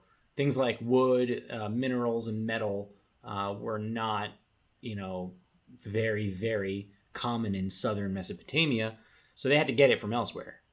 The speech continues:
which caused them to go to other places to get it. And, you know, it, it was out of necessity. It was out of differences of opinion and culture. Um,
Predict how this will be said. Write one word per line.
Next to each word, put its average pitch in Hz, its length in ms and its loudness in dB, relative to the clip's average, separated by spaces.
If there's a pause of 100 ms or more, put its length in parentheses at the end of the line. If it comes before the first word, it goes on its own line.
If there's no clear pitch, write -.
which 120 260 -2
caused 117 380 0
them 107 240 -2
to 104 240 -8
go 107 320 2
to 104 200 -4
other 92 200 -2
places 175 680 2 (1000)
to - 80 -6
get 160 200 6
it. - 160 -10 (540)
And, 113 420 -6 (220)
you 127 120 -4
know, 101 180 -6
it, - 280 -8
it 143 60 0
was 135 180 0 (140)
out 120 120 -2
of 107 80 -6
necessity. 135 720 -2
It 110 120 -6
was 95 140 -4
out 92 120 -6
of 90 140 -8
differences 98 440 -2
of 95 80 -2
opinion 98 380 -4
and 92 160 -6
culture. 131 520 -2 (520)
Um, 92 560 -2